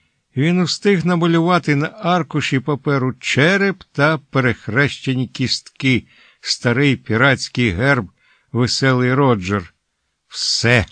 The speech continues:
що зараз виклав капітан, виглядало так само неймовірно, як і власна історія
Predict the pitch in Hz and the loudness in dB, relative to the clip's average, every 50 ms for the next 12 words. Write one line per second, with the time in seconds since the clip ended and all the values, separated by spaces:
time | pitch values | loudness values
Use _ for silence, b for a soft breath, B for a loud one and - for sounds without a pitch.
0 | _ _ _ _ _ _ _ _ _ _ _ _ - - - - - 110 107 98 | _ _ _ _ _ _ _ _ _ _ _ _ -20 -18 -12 -6 -4 -2 -2 -2
1 | 85 90 120 135 131 113 110 98 85 82 85 110 135 - - - 117 110 95 - | 0 0 2 2 2 2 0 -2 -4 -4 -4 -2 -2 -2 -2 -4 -6 -6 -6 -6
2 | - 113 - - 104 87 - - 151 156 156 143 113 90 - b b b b b | -6 -6 -4 -4 -6 -6 -4 -2 0 0 0 0 -2 -6 -8 b b b b b
3 | b b b b b b b b b - 135 156 139 113 135 156 147 147 170 160 | b b b b b b b b b 0 2 2 2 2 2 0 0 0 0 0
4 | 151 147 135 - - 147 147 - - - - 151 147 135 143 139 131 135 143 139 | 0 0 -2 -2 -2 -2 -2 -2 -2 -2 0 0 0 0 0 0 2 2 2 2
5 | 127 123 127 131 127 110 131 180 202 196 165 139 131 123 120 120 131 127 131 - | 2 2 2 2 2 2 2 2 2 2 0 0 0 0 2 2 0 0 -2 -6
6 | - - 139 120 107 101 107 110 113 117 - - - 117 135 - - 127 110 - | -10 -4 -2 -2 0 0 0 0 0 0 -2 -4 -6 -6 -6 -4 -4 -4 -4 -4
7 | - - _ - 135 127 127 123 123 135 147 143 131 | -6 -6 _ 0 0 2 2 2 0 0 -2 -2 -6